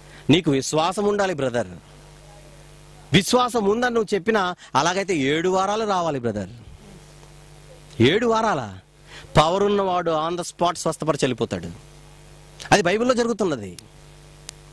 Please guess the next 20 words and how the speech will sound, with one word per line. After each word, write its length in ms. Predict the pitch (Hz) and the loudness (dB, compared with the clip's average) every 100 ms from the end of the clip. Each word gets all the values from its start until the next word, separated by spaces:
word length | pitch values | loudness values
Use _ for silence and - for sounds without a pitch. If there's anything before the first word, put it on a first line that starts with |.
| - - | -10 0
అది 140 | 127 | 2
బైబిల్లో 340 | 151 151 185 214 | 4 4 4 2
జరుగుతున్నది. 560 | 208 190 - 110 90 85 - - - - - - - - - - - 120 | 2 0 -2 -4 -10 -16 -20 -20 -20 -20 -20 -20 -20 -20 -20 -20 -4 0
ఏమండి? 260 | 135 170 - - - - - - - - - - - - - - - - - | 2 0 -4 -12 -20 -20 -20 -20 -20 -20 -20 -20 -20 -18 -10 -8 -10 -4 4
ఇంకొక 200 | 135 147 | 4 4
మాట 200 | 156 156 | 2 2
చెప్తాను, 340 | 135 120 92 82 - - - - - - - | -2 -4 -8 -14 -20 -20 -20 -18 -18 -18 -14
వీ-, 280 | 110 117 185 | -6 -2 2
ఇవన్నీ 280 | 175 220 233 | 2 2 0
వీ-, 340 | 160 185 175 | 0 0 2
వీడి 240 | 165 214 | 0 0
పనులన్నీ 460 | 202 190 226 240 247 | 0 0 0 0 -2
ఎంత 260 | 208 208 202 | -4 -2 -4
అబద్ధమో 720 | 160 170 196 226 233 208 190 - - - - - | -4 -4 -2 0 2 0 -4 -12 -20 -20 -14 0
బైబిల్ 320 | 104 180 240 | 2 4 4
ప్రకారం 420 | 240 226 214 202 | 2 2 0 2
నిరూపించుటకు 540 | 196 202 202 175 180 | 0 0 -4 -4 -2
మరొక 240 | 156 156 156 | 0 0 -2
మాట 220 | 147 127 | -4 -4
చెప్తాను. 340 | 113 104 92 | -6 -6 -10